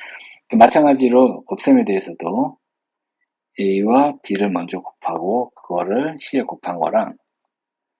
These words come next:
B와 C를 먼저 곱하고 A에다 곱한 거랑 같다라는 뜻이에요.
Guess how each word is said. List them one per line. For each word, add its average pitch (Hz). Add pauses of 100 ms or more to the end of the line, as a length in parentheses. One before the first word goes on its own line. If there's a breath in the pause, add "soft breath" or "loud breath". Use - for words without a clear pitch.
(300)
B와 104
C를 127
먼저 85
곱하고 - (480)
A에다 90
곱한 -
거랑 98
같다라는 92
뜻이에요. -